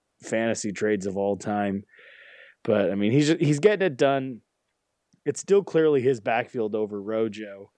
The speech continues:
I think Bruce Arians is over that guy. You know, Ronald Jones will probably be on the Ravens next year or forty-niners or some other team that has a million, Houston Texans. <laughs> Who fucking knows?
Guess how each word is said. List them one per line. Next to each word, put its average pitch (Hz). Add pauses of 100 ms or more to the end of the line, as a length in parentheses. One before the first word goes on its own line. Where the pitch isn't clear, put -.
(520)
I 113
think 135
Bruce 139
Arians 110
is 98
over 101
that 95
guy. 90
You 98
know, 98
Ronald 135
Jones 127
will 104 (560)
probably 123
be 113
on 110
the 107
Ravens 104
next 101
year 98
or 85 (540)
forty-niners 95
or 87
some 123
other 110
team 110
that 104
has 101
a 95
million, 95 (220)
Houston 117
Texans. 104
<laughs> -
Who 123
fucking 104
knows? 95